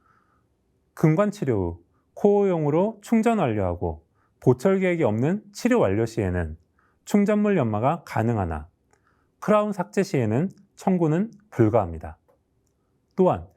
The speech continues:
일률적인 충전물 연마 청구는 주의하시는 게 필요합니다. 본원 충-, 본원 치료 충전물이 아닌 타원에서 치료받은 초진 환자의 기존 충전물이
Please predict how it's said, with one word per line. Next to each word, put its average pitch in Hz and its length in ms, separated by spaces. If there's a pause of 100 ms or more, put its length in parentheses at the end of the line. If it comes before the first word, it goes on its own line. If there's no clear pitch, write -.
(300)
일률적인 190 760
충전물 208 440
연마 123 240
청구는 113 520 (280)
주의하시는 123 600
게 156 260 (140)
필요합니다. 82 560 (4000)
본원 185 320
충-, 226 240 (220)
본원 180 320
치료 220 260
충전물이 202 500
아닌 90 400 (460)
타원에서 233 600
치료받은 180 720
초진 240 360
환자의 180 540
기존 143 320
충전물이 127 680